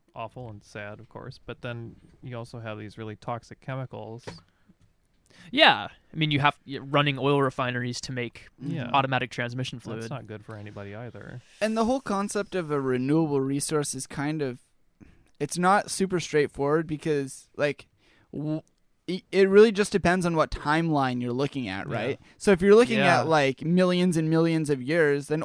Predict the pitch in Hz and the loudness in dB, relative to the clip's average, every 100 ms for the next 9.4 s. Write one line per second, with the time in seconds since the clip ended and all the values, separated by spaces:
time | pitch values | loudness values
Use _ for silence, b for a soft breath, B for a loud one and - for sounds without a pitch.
0 | - 127 190 139 107 101 107 110 117 117 | -4 -2 0 0 -4 -12 -12 -12 -10 -10
1 | 107 101 113 - - - 175 - - 170 | -10 -8 -8 -6 0 4 4 2 -2 0
2 | 135 185 B B 262 - 180 185 170 156 | -2 -4 B B -10 -6 4 8 8 6
3 | - 143 151 143 135 131 123 120 139 - | 0 -2 0 2 0 -2 -2 -2 -4 -8
4 | _ b b - 147 - 180 170 156 147 | _ b b -16 -14 -14 4 6 8 6
5 | 139 98 - _ - 151 143 - _ 104 | 2 -6 -18 _ -12 -8 -8 -12 _ -6
6 | 143 139 120 101 110 - 135 139 131 - | -2 0 0 -4 -8 -6 -4 -2 -4 -8
7 | _ _ _ _ _ _ _ b b - | _ _ _ _ _ _ _ b b -2
8 | 151 170 180 160 - 156 127 - 151 156 | 0 2 2 2 2 0 0 -2 -4 -4
9 | 143 131 127 | -4 -2 -4